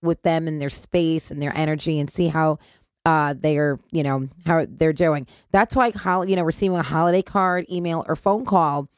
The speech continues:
from you might make someone's, uh, entire holiday. And you also never know who else became single recently and might be interested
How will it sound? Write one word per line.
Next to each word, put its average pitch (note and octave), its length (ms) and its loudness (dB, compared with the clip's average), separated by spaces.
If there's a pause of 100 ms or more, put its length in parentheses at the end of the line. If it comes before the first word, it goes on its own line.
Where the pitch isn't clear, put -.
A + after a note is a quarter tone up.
(1120)
from F#3 240 2
you F3+ 160 2
might E3 280 -2
make F#3 360 -2
someone's, E3+ 640 -2 (100)
uh, D#3+ 220 0
entire D#3+ 720 0
holiday. D3 680 -4 (420)
And G3 140 4
you G3 60 4
also A#3 300 2
never G3 280 0
know F3+ 220 2
who G#3 240 2
else - 480 -2 (320)
became G3 320 0
single F3 360 0
recently F#3+ 680 0
and E3 160 -4
might E3+ 240 -2
be E3+ 100 0
interested E3+ 640 -2